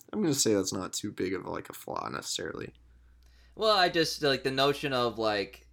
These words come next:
Speaker 1: But you're right. Like, when the, when the Red Sox went from, uh, Rich Hill to Garrett Whitlock, like, the Tigers were baffled, and that was nasty, and that's, like, that, that's ideal.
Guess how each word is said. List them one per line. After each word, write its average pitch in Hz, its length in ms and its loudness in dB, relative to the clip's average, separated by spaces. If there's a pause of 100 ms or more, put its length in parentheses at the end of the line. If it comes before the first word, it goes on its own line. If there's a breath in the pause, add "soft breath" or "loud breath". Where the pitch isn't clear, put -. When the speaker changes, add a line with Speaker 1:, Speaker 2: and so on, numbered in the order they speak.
(680)
Speaker 1:
But 196 120 12
you're 208 100 12
right. 131 220 12
Like, 135 200 12
when 160 160 10
the, 156 160 12
when 156 180 10
the 151 80 10
Red 156 180 12
Sox 139 360 8
went 135 200 4
from, 117 560 4 (1000)
uh, 98 360 4 (100)
Rich 131 300 8
Hill 113 280 8
to 104 120 0
Garrett 98 320 6
Whitlock, 82 460 -2
like, 101 160 0
the 110 100 -4
Tigers 117 400 6
were 101 300 4 (140)
baffled, 101 640 4
and 95 120 -2
that 87 140 -2
was 92 140 -6
nasty, 73 440 -6
and 90 100 -6
that's, 87 180 -8
like, 82 320 -8
that, 101 160 0 (260)
that's 107 220 -2
ideal. - 380 -12